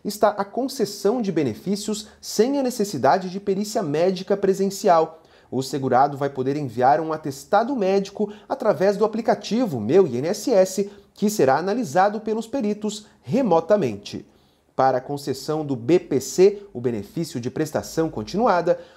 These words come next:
o governo propõe a simplificação das análises, que serão totalmente virtuais.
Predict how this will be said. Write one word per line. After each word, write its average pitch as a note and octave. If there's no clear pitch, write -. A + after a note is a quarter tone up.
o -
governo C3+
propõe D3+
a C#3+
simplificação A#3+
das G#3
análises, F3
que -
serão A#3+
totalmente G#3+
virtuais. E3+